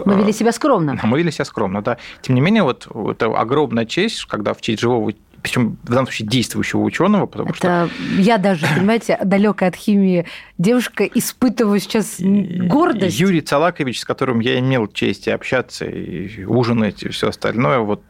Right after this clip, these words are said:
Speaker 2: э, он по-прежнему щас, он щас в строю работает, я н-, надеюсь с ним пообщаться в сентябре на, на, на Менделеевском конгрессе, взять большое интервью у него,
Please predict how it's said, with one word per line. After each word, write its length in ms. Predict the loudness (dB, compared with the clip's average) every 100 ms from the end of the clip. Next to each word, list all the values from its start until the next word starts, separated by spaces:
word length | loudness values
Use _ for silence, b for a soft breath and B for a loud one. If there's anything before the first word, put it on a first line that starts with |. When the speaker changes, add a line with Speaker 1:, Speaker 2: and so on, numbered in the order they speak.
| -20 -16 -8
Speaker 2:
э, 60 | -4
он 280 | 0 0
по-прежнему 460 | 0 0 -2 -2 -4
щас, 240 | -2 -4 -6
он 100 | -4
щас 160 | -4
в 20 |
строю 340 | -4 -2 0 0
работает, 460 | 0 0 -2 -4
я 80 | -2
н-, 160 | -2 -4 B B B B
надеюсь 280 | -2 0 0
с 20 |
ним 80 | 0
пообщаться 400 | -2 -2 -4 -4
в 20 |
сентябре 340 | -2 -2 0 0
на, 60 |
на, 220 | 0 0 0
на 240 | 0 2
Менделеевском 540 | 2 2 0 -2 -4
конгрессе, 760 | -4 -2 0 0 -2 -2 -2 -2
взять 420 | -6 -6 -2 -2
большое 280 | -2 -2 -2
интервью 380 | -2 -2 0 2
у 40 |
него, 260 | 2 2